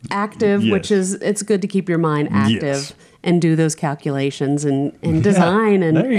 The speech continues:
Speaker 1: and
Speaker 2: go.
Speaker 1: be creative.
Speaker 2: It's math.
Speaker 1: But then there's also the sense of accomplishment. So
Speaker 2: Yeah.
Speaker 1: those are the three huge benefits
Speaker 2: Yeah.
Speaker 1: that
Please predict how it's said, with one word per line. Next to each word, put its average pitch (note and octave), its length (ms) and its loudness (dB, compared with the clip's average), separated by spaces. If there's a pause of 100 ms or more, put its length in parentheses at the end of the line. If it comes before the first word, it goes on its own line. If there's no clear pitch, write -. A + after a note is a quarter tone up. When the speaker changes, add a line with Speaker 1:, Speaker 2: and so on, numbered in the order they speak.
(100)
Speaker 1:
and E3+ 140 2
Speaker 2:
go. - 20 -4
Speaker 1:
be E3+ 140 -2
creative. D#3+ 500 -2
Speaker 2:
It's D3+ 180 -2
math. D3 580 0 (300)
Speaker 1:
But A#3 140 -2
then G3 180 2
there's F3 200 -2
also E3 260 -2
the G3+ 100 0
sense F3 260 -2
of F3 80 -4
accomplishment. D3+ 760 -6
So G#3+ 300 2
Speaker 2:
Yeah. G#3 60 0
Speaker 1:
those C4 360 -2
are D#4+ 80 0
the G3+ 180 -2
three B3 460 -2
huge A3+ 420 0
benefits D#3+ 600 -2
Speaker 2:
Yeah. E2 100 -4 (320)
Speaker 1:
that D#3 640 -2